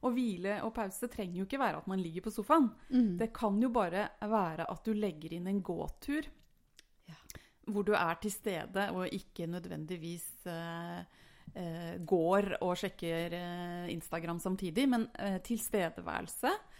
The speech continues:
Speaker 1: Kanskje lytte litt til, eh, fugler som kvitrer, og så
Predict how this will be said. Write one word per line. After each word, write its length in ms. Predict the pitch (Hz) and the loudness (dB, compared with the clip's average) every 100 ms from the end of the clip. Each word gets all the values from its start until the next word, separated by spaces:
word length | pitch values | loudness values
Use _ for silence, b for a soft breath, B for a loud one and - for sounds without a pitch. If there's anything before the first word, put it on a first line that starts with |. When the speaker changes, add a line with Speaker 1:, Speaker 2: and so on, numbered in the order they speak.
| b | b
Speaker 1:
Kanskje 320 | - 262 254 240 | -4 -2 0 0
lytte 380 | 240 - 196 | 0 -2 -6
litt 300 | 175 190 - - | -4 -6 -8 -6
til, 340 | 185 175 175 | -4 -4 -4
eh, 400 | 180 180 185 185 | -4 -4 -4 -6
fugler 340 | - 247 208 190 | -4 -4 -2 -2
som 120 | 202 | -2
kvitrer, 440 | 208 202 - 180 | -2 -2 -4 -4
og 80 | 175 | -4
så 420 | - 180 170 175 | -6 -6 -4 -6